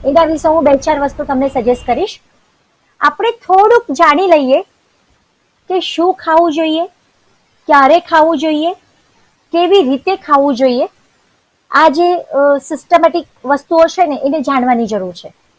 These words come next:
સૌથી પહેલો પ્રશ્ન કે આપણે generally શું ખાઈએ છીએ?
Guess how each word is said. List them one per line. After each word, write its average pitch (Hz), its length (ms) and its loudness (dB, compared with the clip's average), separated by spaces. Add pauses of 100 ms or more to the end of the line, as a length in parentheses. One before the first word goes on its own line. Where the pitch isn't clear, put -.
(920)
સૌથી 302 440 -2
પહેલો 311 320 2
પ્રશ્ન 294 480 -4 (380)
કે 320 60 -6 (100)
આપણે 359 600 2
generally 285 760 -2 (880)
શું 403 140 4
ખાઈએ 302 420 2
છીએ? 262 340 -2